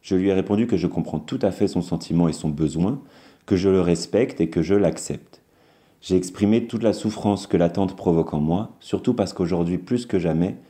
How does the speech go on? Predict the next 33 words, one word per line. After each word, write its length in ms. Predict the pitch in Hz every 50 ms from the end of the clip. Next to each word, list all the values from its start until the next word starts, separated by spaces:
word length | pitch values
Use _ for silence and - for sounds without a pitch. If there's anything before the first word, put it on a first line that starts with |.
| _ _ _
mon 100 | 90 95
sentiment 560 | 95 - 110 104 - - 98 101 107 120 123
et 40 | 101
mon 240 | 90 87 87 90 90
envie 280 | 95 95 90 104 113 -
sont 220 | - - 80 78
limpides. 600 | 78 82 92 101 92 95 - 85 82 76 76 - - _ _ _ _ _ _ _ _ _ _ _ _
Alors 180 | 90 95 92
si 120 | 90 123 120
cette 180 | 117 135 120
attente 320 | 120 107 - 117 113 110 113
peut 120 | - 95
nous 100 | 90 92
donner 240 | 90 87 101 104 110
une 100 | 104 92
chance 260 | - - 107 104 92
d'un 140 | 95 90 90
avenir 320 | 90 82 85 87 85 85
commun, 320 | - - 80 82 87 101 127
je 100 | 113 92
suis 180 | 85 - - -
prêt 220 | - - 113 117
à 100 | 117 104
la 120 | 90 85 82
subir 380 | - - 87 82 98 107 104
encore 280 | 87 85 85 98 92 87
un 100 | 80 73
peu. 220 | 73 - 73 71 - _ _ _ _ _ _ _ _ _ _ _ _ _ _ _
On 80 | 90 90
doit 100 | 101 98
donc 220 | 95 110 131 139
se 100 | 135 -
revoir 640 | 92 92 87 82 82 98 101 110 120 113 107 -